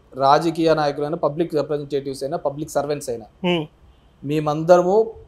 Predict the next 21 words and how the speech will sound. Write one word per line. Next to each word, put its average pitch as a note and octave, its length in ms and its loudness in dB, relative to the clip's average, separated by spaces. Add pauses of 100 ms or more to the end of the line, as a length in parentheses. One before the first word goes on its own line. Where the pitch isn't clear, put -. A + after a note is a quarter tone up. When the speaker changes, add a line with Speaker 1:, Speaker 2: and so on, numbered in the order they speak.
(420)
Speaker 1:
జనాలకు D#3+ 680 4
సంబంధించినంత D3 880 -4
వరకు C3+ 340 -2
వాళ్ళ D3+ 220 2
issues C3+ 520 -2
అన్ని D#3 200 -4
clear D#3+ 360 -2
చేయడానికి D3+ 360 -4
ఉండాలి. B2 260 -6 (420)
Speaker 2:
Hmm. E3 240 -6 (280)
Speaker 1:
ఆ C#3 120 6
గీత D#3+ 300 2
దాటి E3 380 2 (300)
ముందుకు E3 260 0
పోకూడదు. C3 380 -2
Speaker 2:
Hmm. - 520 -8
Speaker 1:
వాళ్ళ E3 240 8
దగ్గర E3+ 320 6
ఎవరు F#3 420 8
అతిక్రమించినా F3+ 800 2
కానీ D#3 420 -4